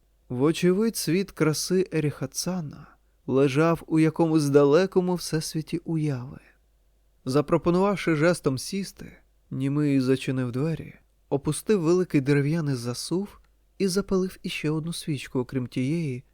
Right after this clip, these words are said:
яку приніс із собою. Тоді він витягнув віолу із побитого мілю футляра, а витягши, сівся на найзручніший стілець. Він не скористався табулатурою,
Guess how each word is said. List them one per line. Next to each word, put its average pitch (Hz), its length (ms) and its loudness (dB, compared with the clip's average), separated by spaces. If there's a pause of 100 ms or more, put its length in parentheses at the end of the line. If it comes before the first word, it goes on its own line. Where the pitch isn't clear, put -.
яку 143 340 -2
приніс 151 480 -6
із 160 100 -10
собою. - 580 -8 (560)
Тоді 131 360 2
він 143 180 4
витягнув 139 500 0
віолу 139 440 0
із 135 120 -4
побитого 139 500 -2
мілю 131 260 -2
футляра, 143 680 -8 (420)
а 135 120 -2
витягши, 190 720 -4 (220)
сівся 202 500 0
на 202 140 0
найзручніший 170 880 0
стілець. - 600 -10 (720)
Він 147 320 2
не 196 100 -2
скористався 185 640 -4
табулатурою, 131 840 -6